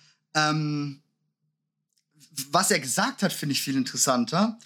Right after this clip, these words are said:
Sie sind aus der Schlacht eingesperrt worden.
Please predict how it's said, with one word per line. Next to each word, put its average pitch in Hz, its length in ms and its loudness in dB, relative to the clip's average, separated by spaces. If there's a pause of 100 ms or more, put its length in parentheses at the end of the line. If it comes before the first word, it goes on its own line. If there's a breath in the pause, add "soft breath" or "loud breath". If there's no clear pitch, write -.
(1120 soft breath)
Sie 160 220 4
sind 165 280 2
aus 220 360 4
der 226 140 0
Schlacht - 880 0 (800)
eingesperrt 127 760 0
worden. 95 420 -10